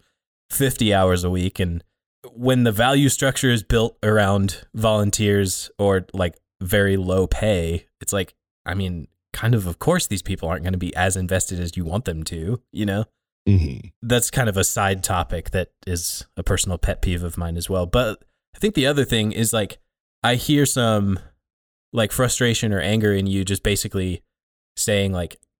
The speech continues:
Speaker 1: "Can't we be honest about the fact that we are the ones, like, with our fingers on the dials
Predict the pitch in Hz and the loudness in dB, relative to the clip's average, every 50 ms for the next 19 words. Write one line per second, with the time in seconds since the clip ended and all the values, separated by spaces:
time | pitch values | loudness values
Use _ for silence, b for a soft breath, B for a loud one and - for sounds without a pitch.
0 | - - - - 147 143 143 120 147 143 131 113 120 120 - - 95 98 104 104 | -10 -6 -2 0 0 0 0 2 2 2 2 2 2 0 0 0 0 2 2 2
1 | 101 98 - - - - - - - _ _ _ _ _ _ _ _ _ _ 104 | 2 0 0 -2 -4 -8 -10 -14 -14 _ _ _ _ _ _ _ _ _ _ -4
2 | 98 - 107 101 101 98 - - 110 107 98 - - 98 95 98 - - 104 98 | -2 0 0 0 0 -2 -4 -4 -6 -6 -4 -2 0 0 0 0 -2 -4 -4 -4
3 | - - 87 90 92 101 113 117 117 110 110 107 101 98 95 95 95 95 95 92 | -4 -4 -8 -4 -2 0 2 2 4 4 4 4 4 2 2 2 2 2 2 2
4 | 92 92 - - - - 92 87 - - - _ _ _ _ _ _ _ 98 110 | 2 0 -2 -4 -4 -4 -4 -4 -4 -8 -16 _ _ _ _ _ _ _ 0 2
5 | 107 110 101 - - 113 107 101 98 90 95 98 95 87 82 - - 87 101 101 | 2 2 0 2 2 0 2 2 2 2 2 2 0 0 -2 -2 0 2 2 2
6 | 92 87 80 85 82 80 - - - | 2 0 0 -2 -4 -4 -6 -6 -8